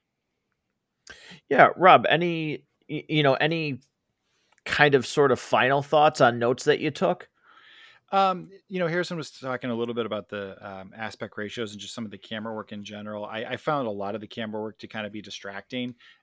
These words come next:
Speaker 2: Um, it was almost shot like E R at times, you know, like, just, a-, again,
Speaker 1: Mm-hmm.
Speaker 2: the, it zooms in and out and the camera's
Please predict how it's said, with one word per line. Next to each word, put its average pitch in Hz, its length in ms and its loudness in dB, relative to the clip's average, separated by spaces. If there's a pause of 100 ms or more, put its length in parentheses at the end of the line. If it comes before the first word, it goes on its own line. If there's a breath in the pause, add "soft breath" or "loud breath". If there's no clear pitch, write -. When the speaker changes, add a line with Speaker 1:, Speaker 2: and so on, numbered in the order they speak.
Speaker 2:
Um, 101 440 -6
it 131 80 -14
was 107 120 -10
almost 113 280 -6
shot 104 320 -6
like 104 240 -6 (120)
E 113 160 -10
R 98 460 -8
at 104 120 -12
times, 95 380 -12
you 110 120 -8
know, 101 160 -4
like, 101 240 -6
just, - 440 -16
a-, 113 120 -12
again, 120 320 -6
Speaker 1:
Mm-hmm. 101 60 -4
Speaker 2:
the, 98 140 -6 (120)
it 120 180 -16
zooms 117 400 -10
in 117 200 -8
and 104 140 -12
out 110 440 -6
and 101 120 -12
the 98 60 -14
camera's 107 580 -10